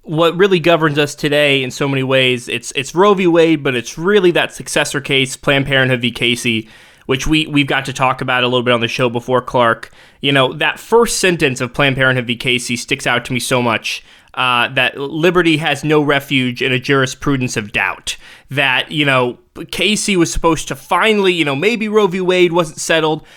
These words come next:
but Planned Parenthood v. Casey in nineteen ninety-two was going to settle this issue for all. Did it work? Did Planned, Planned Parenthood v, v. Casey settle the issue?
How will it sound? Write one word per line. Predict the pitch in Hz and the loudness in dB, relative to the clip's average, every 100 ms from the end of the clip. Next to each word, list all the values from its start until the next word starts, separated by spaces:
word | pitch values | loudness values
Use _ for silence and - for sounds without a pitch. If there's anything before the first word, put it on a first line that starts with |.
| - | -10
but | 123 | -6
Planned | - 220 220 | 0 2 2
Parenthood | 196 190 165 | 2 2 0
v. | 160 | -4
Casey | - 165 160 160 | 0 2 2 0
in | |
nineteen | 151 151 156 | 2 0 0
ninety-two | 156 139 135 147 143 - - | -2 -2 -2 -2 -2 -8 -8
was | 147 135 | -6 0
going | 156 | 0
to | 123 | 0
settle | - 226 214 208 | -2 0 2 2
this | 190 - | 2 2
issue | 180 - 170 156 | 0 0 -2 -2
for | - 156 147 | -2 -2 2
all. | 139 104 - | 2 0 -2
Did | 185 185 | -2 -2
it | 170 | 0
work? | 214 233 - | 2 2 2
Did | 147 | -2
Planned, | 175 185 185 196 - | 0 0 0 -4 -4
Planned | 190 185 - 196 196 | -2 -2 0 0 0
Parenthood | 202 196 185 | 2 4 2
v, | 170 165 | 2 -2
v. | - 170 160 | -4 -4 -2
Casey | 175 170 170 | 0 0 0
settle | 170 170 | 2 2
the | 160 160 | 4 2
issue? | 170 180 - | 2 -2 -2